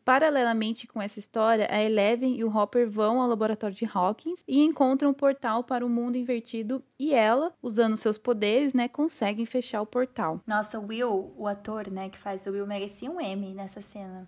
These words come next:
Speaker 2: Ele tá muito
Speaker 1: Nossa,
Speaker 2: bem.
Speaker 1: é verdade. <laughs> Quando ele tá sendo exorcizado,
Speaker 2: É,
Speaker 1: né?
Speaker 2: então, nossa, é uma cena bem, bem forte. E o tempo passa... e o governo assume a sua culpa nas mortes de Barbie e Bob. O Laboratório Nacional de Hawkins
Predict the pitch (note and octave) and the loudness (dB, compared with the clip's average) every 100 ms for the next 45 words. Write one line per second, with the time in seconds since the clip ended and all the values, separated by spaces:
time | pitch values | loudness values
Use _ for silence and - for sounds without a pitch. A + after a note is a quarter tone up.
0 | - G3 G#3+ A#3 G#3+ A3 G#3 G3+ F#3+ F#3+ | -12 -8 -4 -4 -2 0 2 2 2 -2
1 | F#3+ G3 G3+ F#3 G3+ - B3 - - G3 | -4 -2 -4 -4 -8 -12 -14 -10 -4 0
2 | G3+ A3 G#3+ G3+ G3 G3 F#3 F#3 G3 G3+ | 0 0 -2 0 0 2 2 0 -2 -2
3 | F#3+ F#3 G3+ F#3 F#3 G3 A3+ G#3 G3+ G3+ | 2 4 4 2 0 -4 -4 -4 -4 -6
4 | A3+ G#3+ G3+ G3 G#3 G3+ G3 G3 A3 A#3 | -6 -10 -12 -12 -10 -10 -10 -10 -10 -12
5 | A#3 - G#3 G3+ - F#3+ F3+ - - _ | -14 -14 -12 -12 -12 -10 -10 -14 -20 _
6 | - D#4 D#4 A#3+ A#3 - - A#3 A3 A3+ | -6 -4 -2 -4 -6 -10 0 2 2 0
7 | - C#4 C#4 - - A#3 B3 A3 A#3 A#3 | -4 -6 -6 -12 -12 -2 0 0 -2 0
8 | B3+ C4 - - C4+ C4+ C4+ C4+ B3 - | -2 -2 -8 -6 -4 -2 -4 -6 -8 -10
9 | A3 A3 A3 G#3 G3+ G3 G3 - B3 A#3 | -8 -6 -4 -4 -2 -2 -4 -10 -10 -4
10 | G3+ G3 F#3+ A3 - - A3 G3+ F3+ F3 | -2 -2 -4 -8 -12 -12 -6 -4 -4 -4
11 | F3+ F3 - G#3+ G#3+ G#3 G#3+ G#3+ G3 G3 | -8 -8 -8 -2 0 0 -2 -2 -4 -4
12 | F#3 G#3 F#3+ F#3 A#3+ C#4+ A#3+ A#3+ D4 D4 | -8 -8 -6 -6 -6 -2 -2 -4 -8 -10